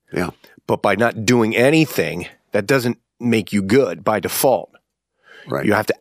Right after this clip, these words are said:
Speaker 2: actively do something to be good and
Speaker 1: Sure.
Speaker 2: cause more of that goodness, as you said.
Speaker 1: Sure.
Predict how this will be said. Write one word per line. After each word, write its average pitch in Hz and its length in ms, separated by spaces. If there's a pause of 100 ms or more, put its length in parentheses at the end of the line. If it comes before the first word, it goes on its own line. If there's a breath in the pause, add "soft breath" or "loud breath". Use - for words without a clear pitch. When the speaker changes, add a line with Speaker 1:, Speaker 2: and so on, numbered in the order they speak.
Speaker 2:
actively 104 540
do 127 320
something 87 560
to 90 320 (100)
be 110 200
good 95 500 (260)
and 101 140
Speaker 1:
Sure. 117 120
Speaker 2:
cause 113 380
more 104 300
of 85 80
that 87 240 (200)
goodness, 107 480
as 85 160
you 104 140
said. - 460
Speaker 1:
Sure. - 320